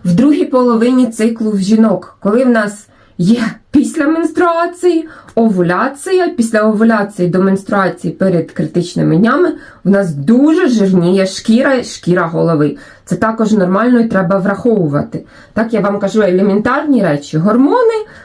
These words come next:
також діють. Плюс, яку ви шапку там носите, е, також. Отже, чим миємо? Чим я мию зараз? Показую вам найдієвіше зараз, що мені,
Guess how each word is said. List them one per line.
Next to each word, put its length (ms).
також 400
діють. 380
Плюс, 280
яку 240
ви 140
шапку 480
там 240
носите, 640
е, 180
також. 560
Отже, 320
чим 300
миємо? 400
Чим 260
я 120
мию 340
зараз? 400
Показую 520
вам 200
найдієвіше 920
зараз, 420
що 120
мені, 420